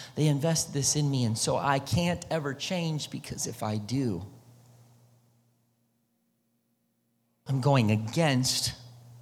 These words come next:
family tradition, family teaching." You may have been baptized a certain way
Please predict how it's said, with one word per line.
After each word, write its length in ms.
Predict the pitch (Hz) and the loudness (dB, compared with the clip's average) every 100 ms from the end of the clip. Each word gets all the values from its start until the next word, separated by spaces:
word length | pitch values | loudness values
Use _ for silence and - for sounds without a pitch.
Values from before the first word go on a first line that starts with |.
| - | -18
family 760 | - - - 160 147 151 127 120 | -12 -6 0 2 2 0 -2 -8
tradition, 480 | - 135 120 - 107 | -10 -8 -6 -6 -8
family 640 | - - 123 117 113 113 | -10 -10 -8 -6 -4 -6
teaching." 560 | - - 107 - - - - - - - - - - - - - - - - - - - - - - - - - - - - - - - - - - - - | -6 -10 -8 -8 -10 -12 -18 -20 -20 -20 -20 -20 -20 -20 -20 -20 -20 -20 -20 -20 -20 -20 -20 -20 -20 -20 -20 -20 -20 -20 -20 -20 -20 -20 -20 -20 -20 -20 -6
You 140 | 127 185 | 4 6
may 180 | 185 170 | 8 8
have 520 | 127 127 120 104 - - - - - - - - - - - - _ _ _ _ _ | 6 6 2 0 -8 -16 -20 -20 -20 -20 -20 -20 -20 -20 -20 -20 _ _ _ _ _
been 180 | 131 131 | 4 6
baptized 680 | 139 143 143 - 123 107 - | 6 4 2 0 0 -2 -2
a 40 | 113 | -2
certain 440 | - 104 - 92 | -2 -4 -8 -10
way 300 | 78 - - | -10 -12 -16